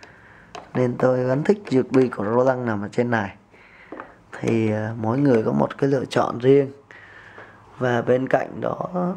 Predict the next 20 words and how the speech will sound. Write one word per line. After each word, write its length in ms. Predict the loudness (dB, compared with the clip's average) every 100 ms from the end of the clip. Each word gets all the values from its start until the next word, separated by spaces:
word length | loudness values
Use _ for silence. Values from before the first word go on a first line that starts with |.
| -6
bạn 280 | -2 -2 -2 -8
sẽ 180 | -4
nhìn 200 | 0 2
thấy 320 | 0 -2 -2 -2 -2
những 160 | -2
cái 120 | -2
hàng, 420 | 0 0 0 0 -2
à, 300 | 0 0 0
như 420 | 0 0 2 2
là 320 | 2 0 -4 -10 -16 -16 -18 -6
hall, 580 | 0 2 2 2 0 -4
rồi 140 | -8 -10 -16 -4
input, 680 | -2 0 -4 -4 2 2 2 -6 -20 -20 -18 -16 -18 -14
rồi 140 | -10 -2
D 100 | 0 0
C 440 | -4 -4 -4 0
in, 520 | 4 4 4 2 0
rồi 280 | -2 -2 -4
mic 220 | -4 -6 -8 -16 -8
line. 580 | 2 4 4 2 0 -4